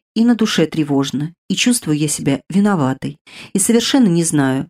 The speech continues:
что со всем этим делать. Тронув кочергой горящие угли, я перешла от созерцания огня к разглядыванию фирского зеркала и своей мрачной физиономии в нём.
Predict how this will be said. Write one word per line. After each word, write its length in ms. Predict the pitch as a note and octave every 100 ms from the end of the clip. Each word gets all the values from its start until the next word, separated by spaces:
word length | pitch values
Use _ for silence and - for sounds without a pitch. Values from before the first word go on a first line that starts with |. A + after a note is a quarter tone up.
| _
что 280 | - - A#3
со 140 | A#3+
всем 340 | D3 - E3 E3+
этим 320 | D3+ D3+ D#3 D3
делать. 480 | C#3 B2 C3+ - _ _ _ _ _ _ _ _ _ _ _
Тронув 320 | B3 C#4+ C4+
кочергой 460 | - - F3+ G3 G#3
горящие 540 | F3+ F3+ E3+ - E3+
угли, 460 | - B3 B3 C#3 C#3 _ _ -
я 220 | D#3+ C4
перешла 420 | C4 A#3 - A3
от 60 | G3+
созерцания 680 | D#3 E3+ E3+ E3+ D#3 D3
огня 440 | C3 C3 D3 G#3+ B3 _
к 80 |
разглядыванию 800 | D3+ C#3+ - D#3+ F#3+ F#3+ F3+ F3+ - _
фирского 460 | - E3+ D3 - E3+
зеркала 600 | F3 F3+ C#3 - B2 A2+ _ _ -
и 40 |
своей 300 | - D#3+ C#3
мрачной 460 | C3 C#3+ F#3+ - A3
физиономии 680 | G3 C#3+ C3 C3+ C3+ C#3+
в 80 | C#3+
нём. 300 | C#3 B2 -